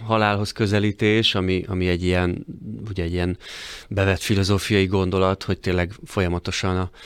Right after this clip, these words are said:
valahogy előre futunk így a halálunkba, vagy halálunk irányába, ez, ez azt hiszem, hogy mind a két, ö, felismeréssel gazdagít bennünket. Tehát egyrészt folyamatosan van egy szorongás ezzel kapcsolatosan,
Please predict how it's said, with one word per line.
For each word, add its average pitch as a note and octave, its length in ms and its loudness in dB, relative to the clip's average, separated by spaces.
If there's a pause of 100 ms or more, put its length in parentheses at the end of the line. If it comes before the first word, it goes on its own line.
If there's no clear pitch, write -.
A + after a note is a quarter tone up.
(380)
valahogy G2 340 2
előre G2 260 4
futunk G2+ 400 -2
így G#2 100 4
a G2 60 4
halálunkba, A2 1160 0
vagy A2 140 -2
halálunk G2+ 340 0
irányába, A#2 460 2
ez, A2+ 320 0 (580)
ez A2 260 -2 (240)
azt - 80 -10
hiszem, A#2+ 200 2
hogy A#2+ 100 6
mind B2 280 4
a F2 80 2
két, - 520 -2
ö, F2+ 400 2 (260)
felismeréssel F2 880 -2
gazdagít E2+ 560 0
bennünket. E2 540 -2
Tehát - 180 -6
egyrészt G2 440 0
folyamatosan F#2 480 -2 (160)
van G2+ 160 -2
egy F2+ 80 -4
szorongás F#2+ 640 -2
ezzel A2 200 -2
kapcsolatosan, C3 760 -2